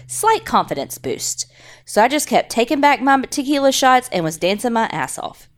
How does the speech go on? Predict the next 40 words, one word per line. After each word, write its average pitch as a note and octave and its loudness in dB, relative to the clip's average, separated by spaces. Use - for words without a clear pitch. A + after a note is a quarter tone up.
As C#4+ 4
the G4 2
night F4+ 2
ended, E3+ 0
they A3 4
said D#4+ 2
their E4 -2
goodbyes, D#3+ 0
exchanged B3+ -2
numbers, G#3+ 0
and G#3+ 2
a - -2
sweet G#3 -4
kiss. - -10
All C4+ 6
was E4 -2
well, G3+ 6
and G#3+ 4
I A3 2
was C4+ 0
able C4 4
to F#3+ 2
go G#3 4
home, B3 4
drunkenly C#4 0
smash C4 0
some A#3+ -4
Taco A#3+ 2
Bell, G#3+ 4
and F#3 -2
fall G#3 4
into G#3 0
a E3+ 0
blissful F#3+ -2
sleep. - -12
Cut C4+ 2
a C4+ -2
few A#3+ 2
hours A#3 2
later, C3+ -6